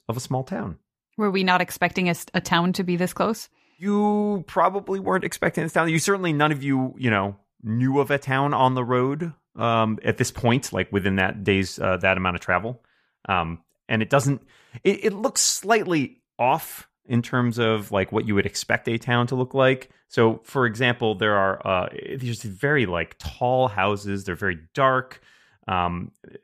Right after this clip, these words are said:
Speaker 1: a lot of the, there are some shops in the area, but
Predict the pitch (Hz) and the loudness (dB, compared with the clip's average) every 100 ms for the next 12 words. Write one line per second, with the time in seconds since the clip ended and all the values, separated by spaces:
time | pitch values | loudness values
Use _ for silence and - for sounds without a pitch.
0 | 87 147 127 117 151 135 104 - 110 110 | -20 -18 -12 -6 2 4 2 2 0 0
1 | 98 - 156 143 - 123 117 127 127 - | -4 -2 2 2 2 -2 2 2 0 -2
2 | - | -8